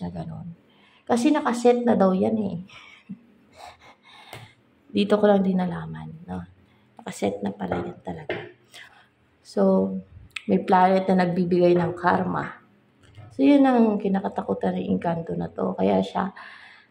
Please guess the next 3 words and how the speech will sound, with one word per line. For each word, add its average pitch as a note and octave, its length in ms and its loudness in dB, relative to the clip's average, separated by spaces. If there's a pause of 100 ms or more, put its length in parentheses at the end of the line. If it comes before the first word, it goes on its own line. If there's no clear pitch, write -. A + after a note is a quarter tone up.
(100)
nagagamot A#3 880 6 (920)
para C4+ 240 6
makabawi, F3+ 800 0